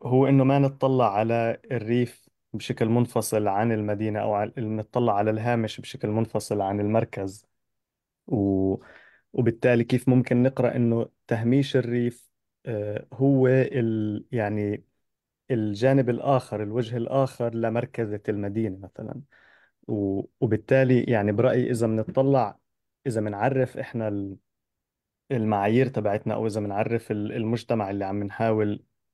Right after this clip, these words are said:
نطرح الأسئلة عنه و-، ونجاوب علشانه بالآخر، إذا بنحكي بمفهوم تنمية أو غيره، كمجتمع فلسطيني أو حتى كمجتمع عربي، بتصير ال-، الت-، ال-، التفريقات الجغرافية هاي اللي هي فعليًا الاحتلال فرضها،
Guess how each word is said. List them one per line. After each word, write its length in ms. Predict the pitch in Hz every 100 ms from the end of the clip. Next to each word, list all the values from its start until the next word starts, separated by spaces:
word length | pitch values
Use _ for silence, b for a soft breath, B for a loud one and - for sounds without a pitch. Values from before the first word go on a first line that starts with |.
| -
نطرح 440 | 117 120 117 -
الأسئلة 500 | 107 - - 131 101
عنه 360 | 95 110 117 107
و-، 480 | - 110 98 95 - _ _ _ _ _ _
ونجاوب 640 | 107 104 101 117 127 117 101
علشانه 580 | 98 104 - 123 117 104
بالآخر، 540 | 101 104 113 107 110 110
إذا 140 | 104
بنحكي 340 | 104 104 -
بمفهوم 380 | 104 104 - 110
تنمية 380 | 104 113 110 107
أو 140 | 110
غيره، 300 | 107 120 107
كمجتمع 640 | 104 - 107 110 - 113 101
فلسطيني 680 | 113 107 - - 131 110
أو 80 | 101
حتى 260 | 98 107 113
كمجتمع 480 | - 113 - 110 104
عربي، 480 | 104 123 101 95 - b b b b
بتصير 440 | 101 - 135 131
ال-، 300 | 123 113 -
الت-، 140 | 139 - _ -
ال-، 500 | 127 98 101 101 98 - _ _ _ _ -
التفريقات 720 | 123 - 110 - 113 135 139 139
الجغرافية 760 | 113 117 113 110 - 135 120
هاي 460 | 123 123 110 113 - -
اللي 260 | 123 107 120
هي 80 | 127
فعليًا 440 | 131 110 127 127
الاحتلال 680 | 113 113 - - 117 123 107
فرضها، 560 | 113 113 107 101 101